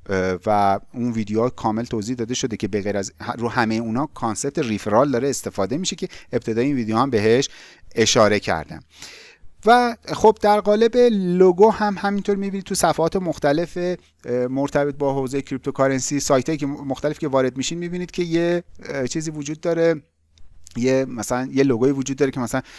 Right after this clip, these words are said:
داره میگه اینجا اگه کلیک بکنی ده درصد هم تخفیف داری، ازش می‌تونی استفاده بکنی. در نظر داشته باشید که، اه، خب به هر حال، اه، اینها مواردیه که ش-، اه، توی حوزهٔ کریپتوکارنسی وجود داره. اما در این بین کلی هم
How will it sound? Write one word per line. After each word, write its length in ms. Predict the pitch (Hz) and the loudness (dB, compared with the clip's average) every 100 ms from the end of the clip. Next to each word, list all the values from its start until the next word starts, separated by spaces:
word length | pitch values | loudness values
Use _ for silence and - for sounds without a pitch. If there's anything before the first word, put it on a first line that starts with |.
| - _ | -20 _
داره 220 | - 113 120 | -2 0 0
میگه 160 | 123 | -2
اینجا 260 | 135 117 120 | -2 0 0
اگه 160 | 104 | -2
کلیک 260 | 101 101 95 | -6 -6 -6
بکنی 260 | 107 113 117 | -4 -4 0
ده 160 | 120 | 2
درصد 320 | 120 117 120 | 2 0 0
هم 100 | 117 120 | -2 0
تخفیف 440 | 107 87 - 127 | -2 -2 -4 -4
داری، 220 | - 127 | 0 2
ازش 300 | 120 101 107 | 2 2 -2
می‌تونی 420 | 120 - 120 123 123 - - - | -4 -4 -2 -2 -4 -12 -20 -6
استفاده 580 | 117 101 - 101 107 120 | -2 0 0 0 2 0
بکنی. 300 | 160 - 170 | -2 -2 -2
در 180 | 156 135 | 0 0
نظر 240 | 127 127 | 2 -2
داشته 260 | 139 127 147 | -2 -2 -4
باشید 340 | 151 - 156 | -4 -6 -8
که، 260 | - 151 151 - - - | -4 0 2 0 -14 -8
اه، 160 | 117 117 | -2 -2
خب 180 | - 120 | -2 2
به 80 | 117 | 4
هر 140 | 113 | 4
حال، 280 | 113 131 139 | 2 0 -2
اه، 380 | - 104 98 98 - | -4 -2 0 -2 -4
اینها 400 | 113 110 120 127 | -4 -2 -2 -2
مواردیه 680 | 120 104 104 110 117 127 123 | -2 -2 0 -2 0 0 0
که 260 | - 131 127 - - - | 2 2 2 -8 -20 -6
ش-، 180 | 101 - | -4 -4
اه، 240 | - 107 98 | 0 0 0
توی 320 | - 123 120 127 | -2 0 0 -2
حوزهٔ 560 | - 110 101 113 117 120 - | -6 -6 -2 0 0 -4 -4
کریپتوکارنسی 600 | 113 - 98 98 92 123 | -4 -2 -2 -2 0 0
وجود 300 | 107 101 101 | 0 0 -2
داره. 260 | 92 87 175 - - - - - | -2 -4 -6 -12 -16 -16 -18 -2
اما 220 | 269 311 | 2 4
در 180 | 240 214 | 6 6
این 160 | 214 | 4
بین 220 | 208 269 254 - | 2 0 0 -8
کلی 320 | - 233 240 240 | 0 2 2 -2
هم 200 | 196 | -4